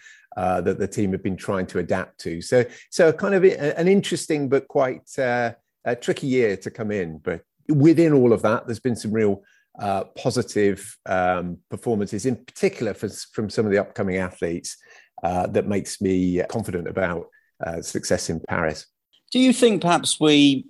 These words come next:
Speaker 2: underestimated the impact that that one-year delay on the Olympic Games and the Paralympic Games had on the athletes? And then that has meant that organisations like yours have,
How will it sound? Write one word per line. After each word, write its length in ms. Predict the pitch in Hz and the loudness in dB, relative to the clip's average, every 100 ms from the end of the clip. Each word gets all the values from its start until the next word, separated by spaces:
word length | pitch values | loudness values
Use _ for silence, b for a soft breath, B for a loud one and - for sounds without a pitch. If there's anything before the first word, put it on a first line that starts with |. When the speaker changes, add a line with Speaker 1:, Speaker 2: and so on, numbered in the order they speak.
| 131 | 0
Speaker 2:
underestimated 1080 | 135 131 147 - - 110 87 - - 78 - - | 2 4 2 0 -4 -4 -4 -8 -12 -12 -14 -6
the 460 | 110 110 110 110 - | 0 2 4 2 0
impact 500 | 117 110 107 90 - | -2 0 -2 -2 -2
that 160 | 90 | -2
that 240 | 101 98 - | 2 0 0
one-year 440 | 104 101 101 98 | -4 -2 0 -2
delay 500 | 92 98 98 98 92 - | 0 0 0 0 -4 -8
on 120 | 92 | -8
the 120 | 95 | -4
Olympic 360 | 95 98 90 92 | -2 -2 -4 -2
Games 320 | 101 98 92 | 0 0 -2
and 80 | 95 | -6
the 60 | 95 | -8
Paralympic 560 | 107 98 95 92 90 | -2 0 0 -4 -6
Games 320 | 101 98 98 - | -2 -4 -4 -4
had 200 | 104 101 - b b - | -2 -2 -4 b b -4
on 120 | 104 | 2
the 80 | 107 | 4
athletes? 480 | 110 - 113 104 120 | 2 0 -4 -2 -4
And 180 | 117 | -2
then 220 | 123 123 120 b b _ | 0 0 -4 b b _
that 240 | - 135 123 | -2 -2 -2
has 180 | 120 131 | -8 -6
meant 420 | 143 139 135 - | -2 -4 -6 -10
that 80 | 127 | -6
organisations 960 | 123 123 123 113 117 113 - 117 107 | -6 -4 -4 -4 -4 -6 -6 -8 -4
like 220 | 110 107 101 | 2 2 2
yours 360 | 110 107 110 | 2 2 0
have, 120 | 107 | -4